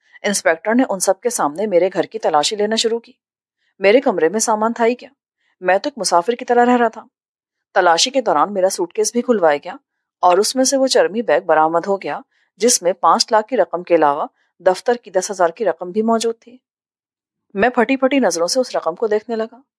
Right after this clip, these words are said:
मेरा दिल उछलकर हलक में धड़कने लगा। मुझे जैसे दलदल में धक्का दे दिया गया था। अब मेरे पास उस दलदल से निकलने के लिए तिनके का सहारा भी नहीं था।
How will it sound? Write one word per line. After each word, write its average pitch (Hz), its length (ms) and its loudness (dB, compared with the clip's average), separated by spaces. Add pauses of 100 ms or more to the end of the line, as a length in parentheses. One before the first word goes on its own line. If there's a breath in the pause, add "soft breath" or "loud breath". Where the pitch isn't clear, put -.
(340)
मेरा 190 200 6
दिल 202 160 0
उछलकर 202 420 -2
हलक 165 320 -2
में 190 80 -12
धड़कने 208 340 -2
लगा। 214 280 -18 (480)
मुझे 185 220 2
जैसे 208 260 2
दलदल 160 340 2
में 208 120 -6
धक्का 214 260 -4
दे 247 140 2
दिया 247 160 2
गया 233 160 -2
था। - 220 -14 (840)
अब 202 100 2
मेरे 190 280 4
पास 185 360 -10 (260)
उस 247 160 0
दलदल 180 300 2
से 220 140 -6
निकलने 170 400 -2
के 208 120 -6
लिए 156 240 -10 (240)
तिनके 226 300 2
का 254 100 0
सहारा 202 340 0
भी 220 120 -4
नहीं 226 160 -4
था। - 200 -18